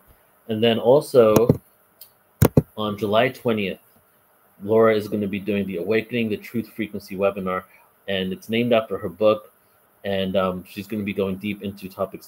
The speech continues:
there. Check out part one of this series here, uh, that went out a couple of days ago for you to really s-, hear about her book, what that's about, and what she's gonna be sharing on there as well. And before we bring Laura on,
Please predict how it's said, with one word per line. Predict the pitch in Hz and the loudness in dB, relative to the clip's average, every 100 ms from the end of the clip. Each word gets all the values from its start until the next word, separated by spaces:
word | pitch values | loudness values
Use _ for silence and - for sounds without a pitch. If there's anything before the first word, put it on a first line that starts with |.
| - | -4
there. | 104 101 | 0 0
Check | 95 - 120 - | 0 -2 0 4
out | 120 - | 2 4
part | 107 98 87 | 2 2 0
one | 95 110 110 | -2 -2 -4
of | 104 | -8
this | 101 - - - | -10 -10 -14 -20
series | - 107 101 127 135 | -12 -6 -4 -4 -4
here, | 160 170 - _ _ _ _ - | -2 -2 -6 _ _ _ _ -8
uh, | 98 92 | -4 -2
that | 92 - | -2 -2
went | 110 101 | -4 0
out | 95 | -2
a | |
couple | 92 - - 98 | -2 -8 -6 -4
of | |
days | 98 101 113 | -2 -2 0
ago | 110 123 127 _ _ _ _ - | 4 6 4 _ _ _ _ 0
for | 110 | 0
you | 104 110 | 2 -2
to | 120 | -2
really | 110 104 101 101 - _ | 0 2 0 -6 -12 _
s-, | - - - - | -20 -20 -12 2
hear | 117 107 | 4 4
about | 98 92 | 2 -2
her | 95 | -4
book, | 87 143 143 135 - _ - | 0 4 4 2 -14 _ -8
what | 95 107 | -6 -2
that's | 120 120 | -2 0
about, | 104 110 104 98 | 2 4 4 -2
and | 92 | -4
what | 101 | -4
she's | 98 104 | -4 -8
gonna | - 98 | -8 -8
be | 92 | -8
sharing | - - 101 95 92 - | -8 -4 -2 -2 -4 -4
on | 101 95 | -4 -4
there | 95 | -4
as | 87 | -4
well. | 95 98 92 | 2 2 2
And | 92 90 _ - - - | -2 -10 _ -4 -2 -4
before | - 147 | 0 0
we | 143 | 2
bring | 131 110 | 2 4
Laura | 107 101 | 4 2
on, | 98 98 95 | 0 -2 -2